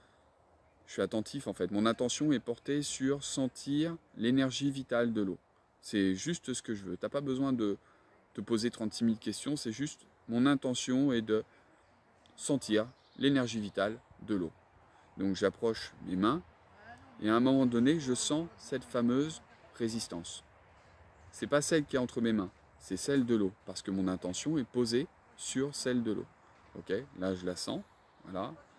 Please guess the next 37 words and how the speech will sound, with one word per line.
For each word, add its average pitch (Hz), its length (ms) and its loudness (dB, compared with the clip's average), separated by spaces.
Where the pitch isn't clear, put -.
Donc 98 220 -4
elle 95 120 0
vibre, 101 340 0
euh, 80 300 -4
pas 110 120 4
énorme, 87 360 0
hein. 90 300 -6
Voilà, 90 360 0
elle 82 100 -8
est 82 40 -6
assez - 220 -8
faible. 135 320 -4
Je - 80 -20
l'ai 71 60 -10
vachement 107 320 -2
réduit 98 260 -2
quand 107 100 -4
même. 143 160 -6
<laughs> - 1120 -16
Et 131 220 6
tu 127 140 -4
vas 131 100 8
pouvoir 139 440 -2
augmenter 139 520 2
en 92 100 -4
fait 92 220 -8
cette - 240 -12
énergie. 92 360 -4
D'une 123 180 2
manière, 139 420 4
alors 101 200 -2
il 120 100 0
y 131 60 4
a 131 40 6
plein 165 200 0
de 156 60 2
façons 139 440 0